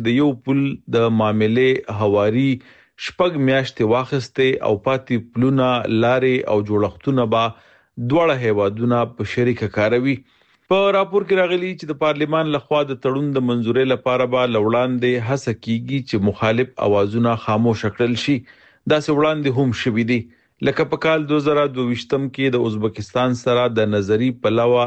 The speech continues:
لږ جنجالي سرحدي معاملې سره مخالفت د جاپاروف رژیم لپاره لومړی اصلي ننګونه وه. د دې په ځواب کې حکومت په پریکنده توګه استبدادي بڼه خپله کړه.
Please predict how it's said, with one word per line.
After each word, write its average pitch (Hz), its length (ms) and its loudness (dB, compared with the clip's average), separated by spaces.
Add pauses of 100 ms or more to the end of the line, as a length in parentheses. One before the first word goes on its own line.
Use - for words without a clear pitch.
(160)
لږ 117 480 0
جنجالي 107 600 0 (160)
سرحدي 104 560 -2
معاملې 107 540 0
سره 120 260 0 (120)
مخالفت 101 800 -2 (160)
د 151 240 2
جاپاروف 151 680 0
رژیم 120 380 -2
لپاره 117 500 0
لومړی 110 500 0 (180)
اصلي 113 460 -2
ننګونه 110 600 2
وه. 131 140 2 (420)
د - 60 -6
دې 147 220 2
په 156 140 -2
ځواب 143 280 2
کې 143 260 -4
حکومت 127 460 -4
په 123 240 -4
پریکنده 135 600 0
توګه 127 680 -2
استبدادي 107 760 -2 (220)
بڼه 120 340 0
خپله 147 320 -2
کړه. 135 220 -2